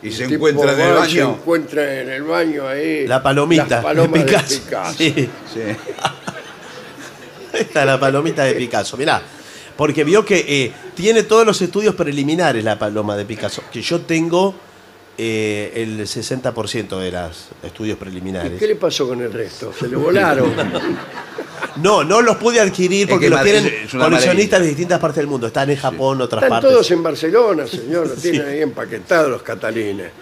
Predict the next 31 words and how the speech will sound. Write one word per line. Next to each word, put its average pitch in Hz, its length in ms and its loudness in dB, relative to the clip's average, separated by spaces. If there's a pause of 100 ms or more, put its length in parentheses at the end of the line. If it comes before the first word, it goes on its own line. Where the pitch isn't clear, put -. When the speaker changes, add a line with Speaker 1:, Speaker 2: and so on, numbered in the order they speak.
(340)
Speaker 2:
Bueno, 139 420 2 (440)
dice, 170 760 4
asesórese. 202 800 2 (1200)
Speaker 1:
Claro. 175 260 6
Speaker 3:
Bueno, 202 200 6
es 196 80 6
lo 190 100 6
que 180 180 4
quiero 180 240 4
hacer 180 280 4
desde 151 120 4
Speaker 2:
Bueno, - 140 4
Speaker 3:
que 160 60 2
empezamos. 139 640 2
Speaker 2:
pero, 135 100 -4
y 143 40 0
nosotros 190 380 4
lo 175 60 4
estamos 175 320 2
asesora-, 208 560 2
asesorando, 226 720 0 (280)
diciendo 247 380 0
que 190 60 0
la 170 120 2
casa 160 380 -2
está 170 260 -2
perfecta. 92 540 -2 (320)
Speaker 1:
Sí. 117 240 0
Speaker 3:
Bueno. 120 260 -2
Speaker 1:
En 143 140 0
realidad, 165 460 2